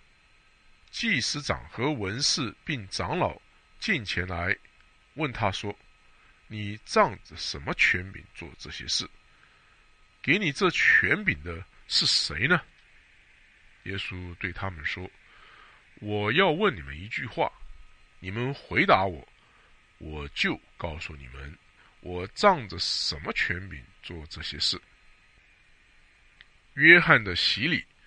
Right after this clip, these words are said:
是从天上来的，是从人间来的呢？你们可以回答我。”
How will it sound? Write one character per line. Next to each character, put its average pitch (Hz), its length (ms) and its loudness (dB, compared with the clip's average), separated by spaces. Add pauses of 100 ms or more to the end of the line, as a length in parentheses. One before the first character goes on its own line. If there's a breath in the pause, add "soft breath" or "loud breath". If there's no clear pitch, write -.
(440 loud breath)
是 - 160 4
从 147 340 -2
天 240 460 4
上 156 300 2
来 90 200 4
的， 98 480 2 (500 loud breath)
是 - 200 -4
从 101 300 -6
人 90 340 -6
间 214 260 2
来 101 200 4
的 104 120 -2
呢？ 90 200 -8 (460)
你 92 120 -10
们 104 200 -6
可 - 180 -2
以 90 100 -2
回 80 220 -10
答 78 180 -6
我。” 80 180 -10